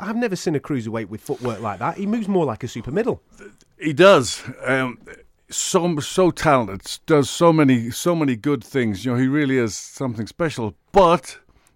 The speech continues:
Speaker 2: you know, there's always a chance in there. And, you know, what he doesn't have is ferocious punch power.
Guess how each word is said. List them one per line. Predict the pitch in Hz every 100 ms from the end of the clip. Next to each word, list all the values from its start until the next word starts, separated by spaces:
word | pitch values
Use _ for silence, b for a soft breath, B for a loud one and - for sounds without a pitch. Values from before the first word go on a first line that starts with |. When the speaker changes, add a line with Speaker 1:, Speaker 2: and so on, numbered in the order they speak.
| -
Speaker 2:
you | 151
know, | 147 123 123
there's | 135 151
always | 170 175 139
a | 127
chance | - 180 156 -
in | 120
there. | 110 104 -
And, | 131 135 131 -
you | 135
know, | 127
what | 139 156
he | 139
doesn't | 131 202 185 135 113
have | 110 113 123
is | 127 135 -
ferocious | 131 151 156 - 131
punch | - 190 185 -
power. | - 101 78